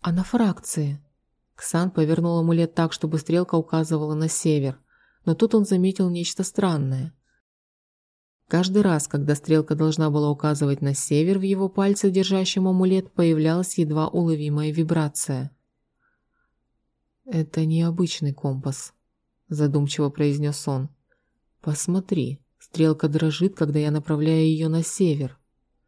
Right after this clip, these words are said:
Элия наблюдала за его действиями, пытаясь понять, что это может значить. «Попробуй повернуть его на одну из фракций», предложила она. Ксан медленно повернул амулет так, чтобы стрелка указала на место, где на карте была изображена фракция Карда.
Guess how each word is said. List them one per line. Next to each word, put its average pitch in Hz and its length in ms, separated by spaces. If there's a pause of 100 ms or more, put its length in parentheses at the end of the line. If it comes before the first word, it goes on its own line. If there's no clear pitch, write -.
(760)
Элия 196 280
наблюдала 180 540
за 175 120
его 165 200
действиями, 160 680
пытаясь 165 420
понять, 165 340
что - 200
это 175 200
может 170 320
значить. 175 600 (1120)
«Попробуй 247 460
повернуть 233 540
его 208 160
на 214 140
одну 214 220
из 214 120
фракций», - 680 (720)
предложила 160 600
она. 160 400 (680)
Ксан 170 260
медленно 170 340
повернул 165 460
амулет 160 460
так, 180 220
чтобы 165 260
стрелка 202 380
указала 170 460
на 156 140
место, 170 380
где 165 180
на 170 100
карте 220 320
была 170 220
изображена 165 540
фракция 160 600
Карда. 147 580